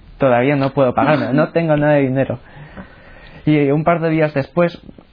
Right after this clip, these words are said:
lo-, mis propios vecinos me, me ofrecieron cuidar en una sola semana de sus hijos a cambio de trescientos y pico euros.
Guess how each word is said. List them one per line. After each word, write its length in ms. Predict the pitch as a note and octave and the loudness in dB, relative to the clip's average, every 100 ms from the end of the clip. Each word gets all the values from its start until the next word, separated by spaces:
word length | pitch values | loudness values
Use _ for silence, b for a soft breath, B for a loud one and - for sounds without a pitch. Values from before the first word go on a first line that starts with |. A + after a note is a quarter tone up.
| _ - | _ -8
lo-, 320 | C#3+ C3+ C3 | -2 0 2
mis 200 | B2+ C3 | 0 -4
propios 340 | - C#3+ D3 C#3+ | -2 -2 -2 -2
vecinos 440 | C#3 D3+ C#3 D3 - - | -2 -2 -2 -4 -8 -6
me, 420 | C#3 B2+ B2 A#2+ - - | -2 2 2 0 -4 -10
me 160 | - C#3 | -6 -4
ofrecieron 400 | C#3 C3+ C#3+ D3+ | -4 -2 -2 0
cuidar 300 | D3+ C#3 C#3 | 0 0 0
en 100 | C3+ | 0
una 160 | C#3 | -4
sola 300 | C3+ C3+ C3+ | -2 -2 -2
semana 400 | C3 C3+ C3+ C3+ - - - | -2 -4 -2 -4 -8 -20 -14
de 120 | - B2+ | -6 -6
sus 220 | A#2+ - | -4 -2
hijos 340 | C#3+ B2+ D3+ - - - | -2 -2 -4 -8 -20 -12
a 120 | C3 | -6
cambio 280 | B2+ C3 C#3 | -2 0 0
de 80 | C3 | 0
trescientos 840 | B2+ A#2+ - C#3 C#3 C3 A#2+ A#2+ B2 | -2 -6 -4 -4 -2 -2 -2 -4 -4
y 60 | |
pico 300 | - C3+ A2+ | -4 -2 0
euros. 380 | A#2+ A#2 A2 - | 0 0 -4 -8